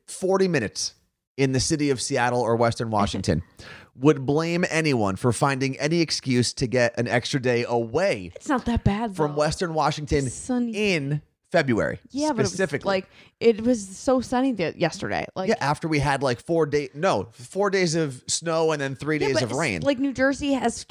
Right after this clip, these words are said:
Speaker 2: four degrees and snow nonstop. So,
Speaker 1: Well,
Speaker 2: like,
Speaker 1: what are you gonna do?
Speaker 2: whatever. Anyway, so, but we have to figure out,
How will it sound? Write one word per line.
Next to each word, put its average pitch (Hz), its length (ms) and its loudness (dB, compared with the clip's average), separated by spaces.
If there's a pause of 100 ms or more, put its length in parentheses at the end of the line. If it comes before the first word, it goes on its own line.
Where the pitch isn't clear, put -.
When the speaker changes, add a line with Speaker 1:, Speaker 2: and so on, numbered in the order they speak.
(120)
Speaker 2:
four 240 180 0
degrees 214 400 0
and 180 240 -2
snow 175 240 0
nonstop. - 560 -2
So, 226 140 -6
Speaker 1:
Well, 240 80 2
Speaker 2:
like, 202 320 -2
Speaker 1:
what 120 120 0
are 113 40 4
you 95 80 4
gonna 80 140 0
do? - 60 -4
Speaker 2:
whatever. 170 420 -4 (340)
Anyway, 196 320 2
so, 202 300 4 (340)
but 240 120 4
we 247 100 0
have 254 100 -2
to - 80 -14
figure 240 240 0
out, 233 180 2